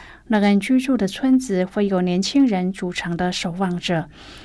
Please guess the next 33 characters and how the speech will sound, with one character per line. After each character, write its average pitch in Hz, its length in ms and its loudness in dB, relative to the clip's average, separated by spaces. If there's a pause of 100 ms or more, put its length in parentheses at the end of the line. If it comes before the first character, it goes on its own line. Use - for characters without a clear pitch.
(200)
每 202 120 2
到 285 160 4
晚 190 240 0
上 277 260 2
的 226 120 0
时 - 180 -4
候 185 400 -2
就 190 160 -4
会 190 160 0
轮 185 240 2
流 190 240 2
守 185 300 -4
望， 180 240 0
保 170 180 -8
护 185 240 -6
村 196 260 -2
人 175 160 -2
的 170 120 -6
平 - 240 -6
安。 233 360 4 (640)
那 285 100 4
个 285 100 2
时 311 200 0
候， 247 280 2
不 233 140 0
论 220 180 4
是 220 200 0
外 254 260 0
出 208 340 -2
或 214 220 -4
是 196 460 0
在 185 180 0
家， 254 400 -2